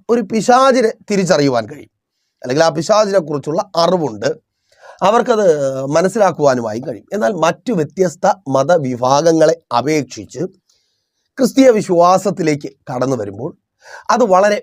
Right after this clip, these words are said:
വ്യക്തമാക്കപ്പെട്ടിട്ടുണ്ട് വിശുദ്ധ വേദപുസ്തകത്തിൽ, കർത്താവായ യേശു ക്രിസ്തുവിൻ്റെ വാക്കുകളിലൂടെയും പ്രവർത്തികളിലൂടെയും തന്നെ. നോക്കൂ, മൂന്നര വർഷക്കാലം നമ്മുടെ കർത്താവായ യേശു ക്രിസ്തു ഈ ഭൂമിയിലായിരുന്നപ്പോൾ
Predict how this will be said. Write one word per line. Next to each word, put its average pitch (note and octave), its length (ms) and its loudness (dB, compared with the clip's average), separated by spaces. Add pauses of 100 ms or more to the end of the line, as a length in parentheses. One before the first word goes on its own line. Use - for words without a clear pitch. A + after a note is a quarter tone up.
(140)
വ്യക്തമാക്കപ്പെട്ടിട്ടുണ്ട് F3 1500 0
വിശുദ്ധ A3 360 -2
വേദപുസ്തകത്തിൽ, C#3+ 720 0
കർത്താവായ G3 540 2
യേശു G3+ 300 4
ക്രിസ്തുവിൻ്റെ E3 540 -2
വാക്കുകളിലൂടെയും C#3+ 840 -2 (360)
പ്രവർത്തികളിലൂടെയും E3+ 840 2 (180)
തന്നെ. C3+ 260 -2 (800)
നോക്കൂ, A#3 260 4 (280)
മൂന്നര A#3+ 260 4
വർഷക്കാലം E3 500 2
നമ്മുടെ G#3+ 180 4
കർത്താവായ F#3+ 520 4
യേശു E3 420 4
ക്രിസ്തു F#3 520 -6
ഈ G3 100 -4
ഭൂമിയിലായിരുന്നപ്പോൾ C#3+ 920 -2